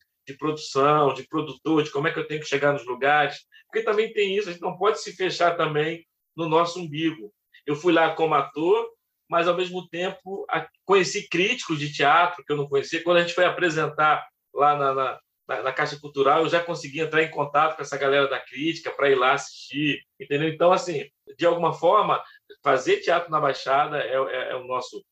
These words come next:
nosso chão, mas quando a gente tem a oportunidade, também a gente começar a perceber o que tá em volta, né? O que tá no, no, no, no, no mercado. E aí eu acho que o, no, no espetáculo, ne-, nessa produção de O Pastor, foi muito isso. Depois veio também o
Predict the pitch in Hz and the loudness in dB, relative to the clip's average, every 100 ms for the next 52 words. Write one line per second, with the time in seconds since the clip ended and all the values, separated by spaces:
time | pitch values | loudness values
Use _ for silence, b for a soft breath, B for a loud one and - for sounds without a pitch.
0 | _ _ 131 - - - 143 180 180 135 | _ _ -6 -6 -8 0 4 4 4 2
1 | 147 160 180 160 175 175 165 151 147 151 | 0 2 0 0 -2 -4 -4 -8 0 2
2 | 175 180 180 175 175 - 170 165 151 175 | 2 0 0 -2 -6 -8 -4 -4 2 2
3 | 190 185 175 170 147 151 180 180 - _ | 2 0 -2 -2 -2 2 4 4 0 _
4 | _ _ _ 139 175 - 175 208 151 143 | _ _ _ -14 -12 -2 0 0 2 4
5 | 196 220 135 117 - _ 139 175 175 160 | 4 2 -2 -6 -10 _ -4 -2 -2 -10
6 | - 180 208 208 202 196 - _ _ - | -2 0 4 4 4 2 0 _ _ -6
7 | 170 160 156 156 185 202 - 160 175 170 | -4 -2 -2 -4 -2 -4 0 2 2 0
8 | 104 _ _ 165 165 185 185 190 - 180 | -10 _ _ 0 2 2 0 -2 -8 -12
9 | 160 156 160 - 180 156 151 147 135 127 | -8 -8 -8 -4 -2 2 2 2 -4 -8
10 | 127 160 139 151 156 151 147 - 139 123 | -4 -4 -2 -4 -6 -2 -4 -2 -6 -6
11 | - 120 - - 175 - 160 160 165 180 | -4 -4 -4 -2 -2 0 -4 -4 -6 -2
12 | 143 - _ B B - 147 180 175 165 | -2 -4 _ B B -4 0 2 2 4
13 | 180 170 151 151 151 151 151 139 | 6 4 2 -2 -2 -2 0 -2